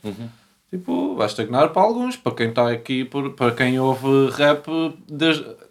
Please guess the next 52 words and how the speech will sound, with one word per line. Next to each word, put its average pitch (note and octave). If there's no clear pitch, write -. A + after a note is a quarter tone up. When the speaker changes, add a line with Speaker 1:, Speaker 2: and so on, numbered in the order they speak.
Speaker 2:
desde C#3
que -
tá D3
comercial, D3+
digamos A#2+
assim, C#3
desde G2
que G#2
tá A2+
famoso, C3+
Speaker 1:
Yeah. F2+
Speaker 2:
né? G2
Vai, F2+
não, F#2
para, F#2+
para F#2+
mim A#2+
não C#3
vai D3
estagnar E3+
nunca, F3+
Speaker 1:
Eu F#3+
Speaker 2:
estás -
a D#3+
ver, F3+
Speaker 1:
acredito, -
eu D#3+
Speaker 2:
né? G#2
Speaker 1:
acredito D#3
que E3+
um E3
dia E3
que -
o D3
mercado C#3
abranda C3
ou A#2
para B2+
um B2+
bocadinho, B2+
Speaker 2:
Yeah. C3
Speaker 1:
muito C#3
vai, C#3
muito, C3
muito B2
desse A#2+
pessoal B2
vai B2+
deixar B2+
de A#2+
fazer G#2+
rap. F#2+